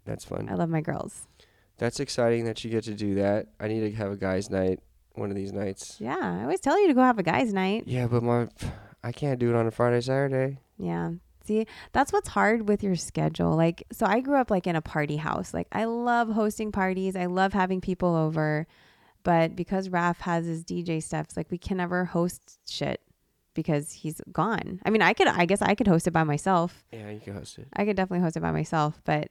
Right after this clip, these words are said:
Speaker 2: you know, it's different. Obviously, I'd <laughs> want you there, and you'd probably wanna be there too.
Speaker 1: Well, of course. Of course.
Speaker 2: Um,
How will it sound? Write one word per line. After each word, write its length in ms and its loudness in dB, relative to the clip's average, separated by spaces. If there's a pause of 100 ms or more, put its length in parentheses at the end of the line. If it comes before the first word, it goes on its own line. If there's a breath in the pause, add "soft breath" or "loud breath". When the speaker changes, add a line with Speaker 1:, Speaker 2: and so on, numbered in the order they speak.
(120)
Speaker 2:
you 80 -6
know, 80 0
it's 140 -2
different. 320 2
Obviously, 340 0
I'd 180 0
<laughs> 120 4
want 200 -4
you 140 4
there, 500 6 (280 loud breath)
and 120 0
you'd 120 0
probably 240 6
wanna 200 4
be 120 0
there 180 6
too. 560 6
Speaker 1:
Well, 160 2
of 60 0
course. 420 4 (440 soft breath)
Of 40 -10 (260)
course. 160 -2
Speaker 2:
Um, 360 -8